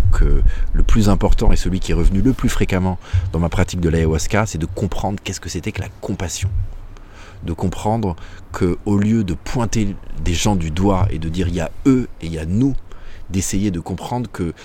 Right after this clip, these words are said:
ces gens qu'on pointe du doigt et à qui on attribue la responsabilité de telle ou telle chose, c'est des gens qui sont en souffrance. Euh, j'ai, j'ai...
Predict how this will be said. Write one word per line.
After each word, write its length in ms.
ces 200
gens 220
qu'on 160
pointe 280
du 140
doigt 360
et 80
à 60
qui 180
on 140
attribue 600
la 140
responsabilité 760
de 120
telle 240
ou 40
telle 200
chose, 240
c'est 160
des 120
gens 220
qui 100
sont 160
en 100
souffrance. 680
Euh, 160
j'ai, 320
j'ai... 540